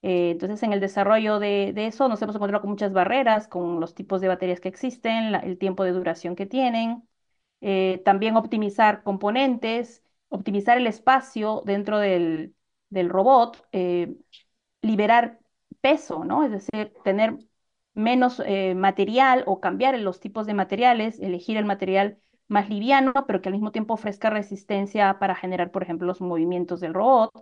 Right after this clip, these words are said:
ya sea en, en el cuerpo o los mecanismos que tienen para mover, por ejemplo, su cabeza. Y otros desafíos importantes también están en la forma y en el aspecto. ¿Qué forma debía tener el robot? En el caso de Yari,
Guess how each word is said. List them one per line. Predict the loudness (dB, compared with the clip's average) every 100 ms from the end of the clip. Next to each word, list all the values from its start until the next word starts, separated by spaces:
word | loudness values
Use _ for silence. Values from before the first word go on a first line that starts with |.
| _ _ _ _ -8
ya | -6
sea | 0 0 0
en, | -4 -12 _
en | -14
el | -14 0
cuerpo | 2 2 2 4 4
o | 2
los | -2 -6
mecanismos | -4 -4 -4 -4 -6
que | -6 -8
tienen | -6 -6
para | -4 -4
mover, | -4 -4 -4
por | -6
ejemplo, | -6 -8 -10
su | -8
cabeza. | -2 0 0 -4 -10 -10 _ _ _ _ _ _ _ _ _ _ _
Y | -6 -2 -2 -2 -2
otros | 0 4 4
desafíos | 4 2 2 2
importantes | 2 0 0 0 -2 -4
también | -6 -4 -6 -8 _ _
están | -6 0 2
en | 2 2
la | 0
forma | 2 2 2
y | 0
en | 0
el | 0
aspecto. | -2 -4 -6 -6 -14 -12
¿Qué | -8 -4
forma | 4 4 4
debía | 0 0 -2
tener | -2 -2 -2
el |
robot? | -6 -12 -16 _ _ _ _
En | 0
el | 2
caso | 4 4 4
de | 6
Yari, | 6 4 2 -6